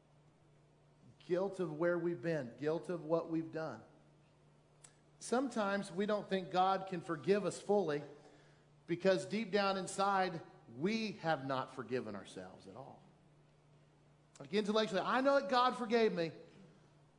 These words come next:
but man, I'm still so mad at myself, and I'm still wrestling with this guilt. I should have never done that, should have never gone there, should have never been with that person, never done this, never done that.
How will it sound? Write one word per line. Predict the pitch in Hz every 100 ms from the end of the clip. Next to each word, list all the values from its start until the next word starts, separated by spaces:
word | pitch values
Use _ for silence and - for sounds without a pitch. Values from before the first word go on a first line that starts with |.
| - - - _ 135
but | 123
man, | 131 143 165 139 135
I'm | 180
still | - - 143
so | - 156
mad | 160 151 165
at | 139
myself, | 120 120 127 127 131 123
and |
I'm | 139 156
still | - 156 123
wrestling | 156 160 151
with | 135
this | 139 127
guilt. | - 151 -
I | 139
should | - 143
have | 123
never | 135 147
done | 139 147 147
that, | 156 -
should | 131
have | 123
never | 131 127
gone | 120 135 139
there, | 139 139
should | - 120
have | 127
never | 120
been | 110 131 139
with | 131
that | 143 139
person, | 131 127 131 127
never | 127 123
done | 123 123
this, | 120 -
never | 110
done | 113 120
that. | 131